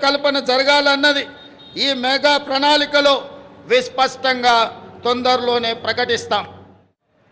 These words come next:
తెలంగాణలో డ్రగ్స్ అన్న మాట వినిపించడానికి వీలు లేదని మేము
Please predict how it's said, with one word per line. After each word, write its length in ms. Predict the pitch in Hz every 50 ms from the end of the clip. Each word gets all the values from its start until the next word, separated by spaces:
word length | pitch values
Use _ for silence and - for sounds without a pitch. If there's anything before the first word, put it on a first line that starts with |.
| _ _ _ -
తెలంగాణలో 680 | 254 285 294 302 302 294 294 302 302 302 302 302 302 294 285 294
డ్రగ్స్ 320 | 294 294 302 294 - 302 302
అన్న 140 | 285 285 294 285 277 285
మాట 180 | 302 294 294 294 285
వినిపించడానికి 800 | 277 285 294 294 302 294 294 294 294 285 294 294 302 294 294 294 277 277
వీలు 260 | 285 302 302 294 294 285 285
లేదని 420 | 302 311 302 311 302 302 302 294 262 - - - - - - - - - - - -
మేము 320 | 139 180 240 269 277 269